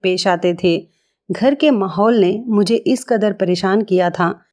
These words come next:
कि मैं छमाही इम्तिहान में बुरी तरह फेल हो गई। मैंने मम्मी पापा को रिजल्ट नहीं बताया, लेकिन मेरे दोस्त हैरान थे क्योंकि मैं पढ़ाई में बहुत अच्छी थी।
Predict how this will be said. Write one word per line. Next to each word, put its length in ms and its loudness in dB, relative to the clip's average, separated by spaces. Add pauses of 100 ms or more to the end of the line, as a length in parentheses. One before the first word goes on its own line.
(140)
कि 100 2
मैं 120 4
छमाही 500 2
इम्तिहान 640 0
में 340 2
बुरी 280 2
तरह 220 0
फेल 320 0
हो 200 0
गई। 300 0 (360)
मैंने 280 2
मम्मी 280 2
पापा 300 0
को 140 -2
रिजल्ट 440 0
नहीं 220 0
बताया, 460 0 (400)
लेकिन 280 0
मेरे 240 2
दोस्त 400 -2 (100)
हैरान 320 2
थे 280 -2 (380)
क्योंकि 240 -2
मैं 180 4
पढ़ाई 320 0
में 220 2
बहुत 280 -2
अच्छी 300 0
थी। 460 -2